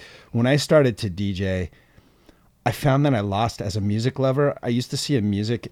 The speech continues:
a piece of music as sort of this holistic thing. And then it almost took a little magic away when I, when I had a guy, just like your Sherman, I had a guy named Mark break it down for me. It's like, "Here's the one, here's the counts, here's," and, and,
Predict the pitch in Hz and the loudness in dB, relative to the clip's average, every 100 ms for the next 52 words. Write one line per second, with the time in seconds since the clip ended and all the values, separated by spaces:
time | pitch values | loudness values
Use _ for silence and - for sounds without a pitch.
0 | - - - 127 - 104 104 107 95 90 | -8 -8 -4 -6 -4 -2 -2 -4 -6 -4
1 | 127 101 95 110 101 110 - 101 - 120 | -4 -4 -4 -4 -4 -4 -6 -10 -6 -2
2 | 123 117 101 - - - - - 123 135 | 0 0 -2 -8 -20 -20 -14 0 4 6
3 | 131 - 127 151 139 - 175 127 123 117 | 4 2 2 2 0 -4 -4 0 0 0
4 | 95 95 113 113 113 107 98 92 104 107 | 0 -2 -2 -4 -4 -2 -2 -4 -4 -4
5 | - 123 104 - 117 110 123 113 98 98 | -4 -2 -2 -2 -2 0 0 -2 -4 -4
6 | 98 95 123 131 117 - 127 117 - 127 | -4 -4 -4 -4 -4 -4 -4 -2 -2 -2
7 | 120 120 107 104 107 113 104 98 110 117 | 0 0 0 -2 -2 -2 0 0 0 -2
8 | - 120 117 92 107 117 120 113 107 101 | -2 -2 -2 -2 0 0 0 -2 -2 -2
9 | 101 95 - - - - 127 113 110 107 | -4 -6 -12 -20 -20 -2 0 2 0 0
10 | 131 131 127 110 120 101 101 - 135 131 | 2 2 0 -2 -2 -4 -6 -2 0 0
11 | 127 - 120 107 135 107 - - - _ | -2 -2 -4 -2 -6 -6 -10 -20 -20 _
12 | _ - 127 | _ -2 0